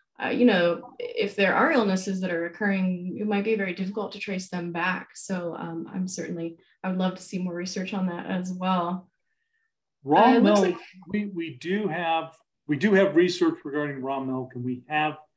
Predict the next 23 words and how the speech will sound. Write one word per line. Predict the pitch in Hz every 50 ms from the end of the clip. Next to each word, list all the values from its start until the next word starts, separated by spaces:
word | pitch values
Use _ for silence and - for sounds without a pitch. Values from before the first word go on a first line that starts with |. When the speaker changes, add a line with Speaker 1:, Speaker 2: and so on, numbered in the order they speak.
| _ _ _ _ _ _
Speaker 2:
had | - 151 143 - -
that | 147 147 147 143 143 - -
come | - 135 127 123
forward | 120 - - 123 120 120 120 117 120 117 117 117 - _ _ _ _ _ _
where | 151 143 139
we | 135 143 147 139
have | 135 123
explored | 123 120 - - - - 143 139 135 131 131 131 123 120 - _ _ _ _ _ _ -
the | 143 139 135 131 131 135 - - - _ _ _ _ _ _ _ _ _ _ -
more | 147 143 151 156 147 135
liberal | 135 135 143 156 151 151 156 151 147 147 147 180 143
and | 135 127
more | 135 131 127
lenient | 123 120 123 131 156 160 160 156 156 156 170 180 180 156
raw | 135 135 131 131 131 139 123 -
laws | 175 147 143 143 143 143 143 143 135 113
allowing | 180 190 147 131 131 135 139 147 143 123
for | - 147
the | 123 120
sale | - - 143 143 139 139
of | 131 120
raw | 131 131 127 127
milk | 131 131 131 131 127 123 -